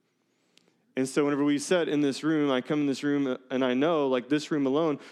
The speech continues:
there are multiple experiences across all the people sitting in this room and that are watching online where you've had really incredible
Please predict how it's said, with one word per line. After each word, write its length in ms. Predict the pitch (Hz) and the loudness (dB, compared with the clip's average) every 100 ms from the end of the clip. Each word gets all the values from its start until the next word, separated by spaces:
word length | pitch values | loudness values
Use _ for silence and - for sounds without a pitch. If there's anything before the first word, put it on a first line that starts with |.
| - | -2
there 140 | 151 147 | 0 2
are 60 | |
multiple 680 | 143 156 185 208 - 143 135 | 2 2 2 0 -4 -2 0
experiences 720 | 123 - 170 175 147 123 113 | -2 -2 0 0 0 -4 -4
across 400 | 120 156 139 120 | -4 0 -2 0
all 200 | 147 156 | -2 0
the 60 | 160 | 0
people 220 | 160 135 | -2 -4
sitting 240 | - 139 | -2 -2
in 60 | 131 | 0
this 120 | 123 | -2
room 280 | 151 170 165 | -2 0 0
and 80 | 143 | 0
that 80 | 123 | -2
are 100 | - - - | -4 -16 -6
watching 380 | 147 156 - 147 | -2 0 -2 -2
online 400 | 135 151 156 135 | 0 0 0 0
where 80 | 147 | 0
you've 120 | 180 | 0
had 160 | 156 | 0
really 380 | 135 175 175 147 - - | 2 0 2 -2 -6 -8
incredible 720 | 127 - 170 185 180 185 185 | -6 0 0 2 2 0 -2